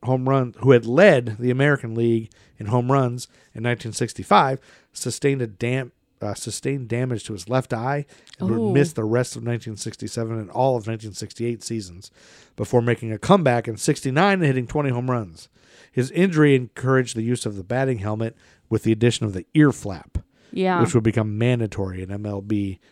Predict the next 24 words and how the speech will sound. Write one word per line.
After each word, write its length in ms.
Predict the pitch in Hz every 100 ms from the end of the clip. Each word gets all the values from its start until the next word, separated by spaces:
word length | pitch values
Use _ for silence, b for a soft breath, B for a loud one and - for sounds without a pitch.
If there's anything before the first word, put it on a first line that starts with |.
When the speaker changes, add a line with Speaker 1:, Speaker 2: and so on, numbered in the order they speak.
| b
Speaker 1:
by 120 | 110
nineteen 300 | 107 101 -
eighty-three. 520 | 95 82 - 87 78 - _ _ _ -
Speaker 2:
I 40 | 190
wonder 220 | 220 220
how 80 | 185
many 220 | 190 175
g-, 100 | 165
guys 460 | 165 175 175 165 - - 175
lost 320 | 185 185 -
their 100 | 170
hearing 380 | 151 208 180 170
from 240 | 170 165
that 260 | 165 160 - - -
Speaker 1:
Oh, 320 | 113 107 85 76
I 80 | 190
Speaker 2:
before 240 | - 175
Speaker 1:
can't 100 | 170
Speaker 2:
they, 60 | 175
Speaker 1:
imagine. 340 | - 196 147
Speaker 2:
they 120 | 185
put 260 | 175 - 185
that 220 | 180 -
there. 280 | - 170 165